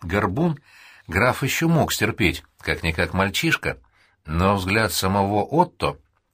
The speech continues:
Михаэль Вайнсгард, причём не сам, а с десятью воинами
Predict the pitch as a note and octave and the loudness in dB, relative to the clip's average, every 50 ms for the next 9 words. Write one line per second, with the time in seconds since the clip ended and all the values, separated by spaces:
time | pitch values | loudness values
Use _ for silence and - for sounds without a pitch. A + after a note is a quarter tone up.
0 | _ _ _ _ _ _ _ _ _ _ _ _ _ _ _ _ - - - _ | _ _ _ _ _ _ _ _ _ _ _ _ _ _ _ _ -20 -20 -20 _
1 | _ _ _ - A2 A2 A#2 A2 - - A#2+ C3 D3+ E3+ F3+ F3 E3+ E3 - _ | _ _ _ -2 0 2 2 2 2 2 2 2 4 2 2 0 -2 -6 -12 _
2 | _ _ _ _ - A#2+ A#2 D#3 D3 C3 A#2+ A2 G2+ G#2 G#2+ A2 G#2+ F#2 - - | _ _ _ _ -10 -4 0 2 2 2 2 0 -2 0 0 0 0 0 -2 -12
3 | - _ _ _ _ _ _ - - - - - - F#2 F#2 - - A#2+ G#2+ A2 | -20 _ _ _ _ _ _ -20 -20 -20 -18 -8 -2 0 0 2 2 2 4 4
4 | A2 A2 - - - D3 D3+ D#3 D3+ A2 C2 - - _ _ _ - D2+ E2 D#2 | 4 2 2 0 0 2 2 2 2 0 -2 -6 -10 _ _ _ -2 -2 -2 0
5 | D#2 F2 D#2+ - G2 E2+ A2 A2+ F#2+ F2 G2+ G#2+ A#2 A#2+ C3 C#3 D3+ D3+ C#3+ C#3+ | 0 -2 -2 -2 -2 0 0 0 2 2 4 4 4 4 4 2 2 0 -2 -4